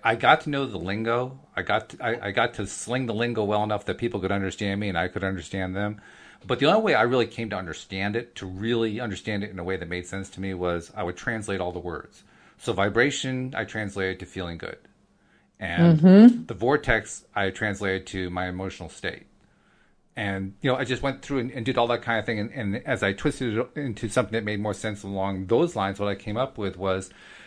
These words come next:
Speaker 1: all I have to do is get into my best feeling state and good things start coming to me.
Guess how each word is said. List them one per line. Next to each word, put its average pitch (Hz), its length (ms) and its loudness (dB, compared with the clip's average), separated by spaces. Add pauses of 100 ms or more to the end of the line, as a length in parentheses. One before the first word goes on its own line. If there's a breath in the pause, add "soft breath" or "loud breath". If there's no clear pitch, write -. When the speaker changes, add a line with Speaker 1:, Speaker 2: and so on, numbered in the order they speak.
(120)
Speaker 1:
all 113 160 6
I 135 40 10
have 139 100 2
to 131 80 -8
do 113 200 2
is 92 520 -4 (120)
get 131 160 -4
into - 180 -10
my 98 340 0 (240)
best 120 480 -2
feeling 117 400 -2
state 107 420 0 (260)
and 104 240 -2
good 120 180 0
things 104 420 -6
start - 300 -2
coming 95 240 -4
to - 100 -16
me. 50 80 -14